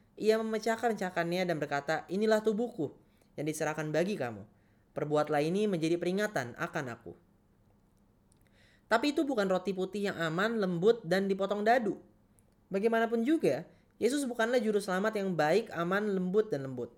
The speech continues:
Tidak, mereka makan roti tidak beragi. Itu roti tanpa ragi. Mengapa? Karena Yesus disalibkan saat Paskah, di mana Israel mengingat bagaimana Tuhan telah membebaskan nenek moyang mereka dari perbudakan di Mesir.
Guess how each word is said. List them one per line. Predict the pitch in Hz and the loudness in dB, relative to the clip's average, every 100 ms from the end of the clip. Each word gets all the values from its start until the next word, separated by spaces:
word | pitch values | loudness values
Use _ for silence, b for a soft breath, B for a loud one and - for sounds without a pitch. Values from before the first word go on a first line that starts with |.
| _ _ _ _ _ b b b b b _ | _ _ _ _ _ b b b b b _
Tidak, | 247 240 190 - - | -2 4 4 2 -8
mereka | 185 208 214 285 - - 170 | 0 2 2 0 -2 -8 -4
makan | 202 208 202 | -2 0 0
roti | 208 247 | 0 -2
tidak | 220 220 | -2 0
beragi. | 220 240 233 196 - - _ _ - | 2 2 2 -2 -4 -10 _ _ -8
Itu | 254 | 0
roti | 302 262 262 240 | 4 4 4 0
tanpa | 233 226 240 | 0 2 0
ragi. | 175 - - - - - - b b b b | 0 -6 -10 -16 -18 -20 -20 b b b b
Mengapa? | 202 269 311 160 165 | -4 -2 0 0 0
Karena | 196 240 | -2 -2
Yesus | 254 247 240 302 | 0 0 -2 -4
disalibkan | 226 220 202 208 254 247 | -4 0 2 2 0 0
saat | 202 190 | 0 0
Paskah, | 165 160 - - 233 233 | -4 -6 -6 -2 -2 0
di | 185 | -2
mana | 180 180 | 0 0
Israel | 175 185 202 226 | -2 0 0 2
mengingat | 196 202 233 143 - | 0 -4 -4 -6 -4
bagaimana | 147 156 156 156 | -2 -2 -2 -4
Tuhan | 180 208 226 | -2 -2 0
telah | 190 170 | 0 0
membebaskan | 165 147 147 - 220 | 0 0 -2 -2 -2
nenek | 165 147 | -2 -2
moyang | 139 139 143 | -4 -4 -4
mereka | 131 131 196 | -4 -4 -2
dari | 180 175 | 0 0
perbudakan | 170 165 160 170 170 | -2 0 -2 0 -2
di | |
Mesir. | 202 208 135 113 | -2 -2 -2 -4